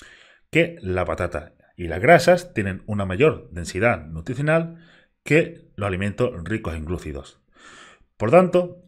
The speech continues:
el empezar a seleccionar determinados alimentos para que contengan una mayor cantidad de calorías por volumen es una buena opción para mejorar nuestras digestiones.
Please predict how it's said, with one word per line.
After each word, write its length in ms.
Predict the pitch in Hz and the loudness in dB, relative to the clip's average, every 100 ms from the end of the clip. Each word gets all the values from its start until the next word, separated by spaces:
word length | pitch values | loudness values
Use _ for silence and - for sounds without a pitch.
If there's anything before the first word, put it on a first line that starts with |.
| - | -8
el 140 | 98 | -6
empezar 640 | 98 85 - 170 85 - - | -4 -6 6 6 6 -2 -12
a 100 | 95 | -10
seleccionar 680 | - 85 - 135 - - - | -8 -8 0 0 0 -4 -20
determinados 520 | 76 87 87 85 95 | -16 -12 -8 -4 -2
alimentos 500 | 104 147 143 76 69 - _ _ _ _ _ _ _ _ _ _ _ _ _ | 0 0 -2 -8 -14 -20 _ _ _ _ _ _ _ _ _ _ _ _ _
para 160 | 98 98 | -4 -2
que 80 | |
contengan 720 | 98 95 156 160 104 82 - - | -2 0 2 2 0 -4 -10 -16
una 160 | - 110 | -6 -4
mayor 220 | 101 107 | -2 -4
cantidad 200 | 98 104 | -2 -2
de 60 | 101 | 0
calorías 540 | 104 160 120 - - - - - - - _ | 0 2 2 0 -12 -20 -20 -20 -20 -20 _
por 140 | 90 | -4
volumen 560 | 85 123 165 190 180 - - _ _ _ - - - - - - - | 0 4 6 4 0 -14 -20 _ _ _ -20 -20 -20 -20 -20 -20 -6
es 400 | - - - - | 2 2 2 -12
una 140 | 78 73 | -12 -10
buena 180 | 80 | -8
opción 720 | 90 - 165 214 - - - - _ _ - | -8 2 4 4 0 -14 -20 -20 _ _ 6
para 360 | 139 170 - 104 | 8 6 2 -8
mejorar 540 | 104 101 110 131 87 | -6 2 2 2 -2
nuestras 280 | 85 82 78 | -10 -8 -8
digestiones. 460 | 76 - 165 190 | -8 2 2 2